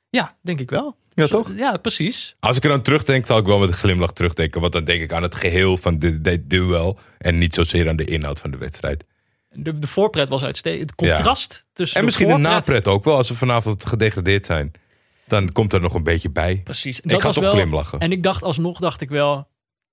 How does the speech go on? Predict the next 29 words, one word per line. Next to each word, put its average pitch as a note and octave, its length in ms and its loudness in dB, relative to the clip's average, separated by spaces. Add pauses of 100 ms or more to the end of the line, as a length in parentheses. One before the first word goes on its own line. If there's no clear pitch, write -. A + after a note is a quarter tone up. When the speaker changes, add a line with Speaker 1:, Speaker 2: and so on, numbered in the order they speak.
(180)
Speaker 1:
voor - 200 -4
de D3 60 -2
luisteraars D3 480 2
is C3 60 -4
het - 120 -10
ook D3 160 0
gewoon C3 280 -4
wel C3+ 120 0
grappig. - 600 -4
Dat - 120 -16
we C3 120 -8
gewoon C#3+ 400 -4
negentig D3 340 -8
minuten C#3+ 280 -2
naar C#3 100 -6
niks D#3 280 -4
hebben D3 220 0
<laughs> - 40 6
zitten - 300 2
kijken, F#3 460 2
Speaker 2:
<laughs> E3+ 140 2
Speaker 1:
denk - 140 0
ik. D3+ 220 -2 (360)
En G3 80 2
ik G3+ 100 0
dacht, A#3 280 0
verder F3 360 2
dacht F#3 220 -4
ik, D3 260 -6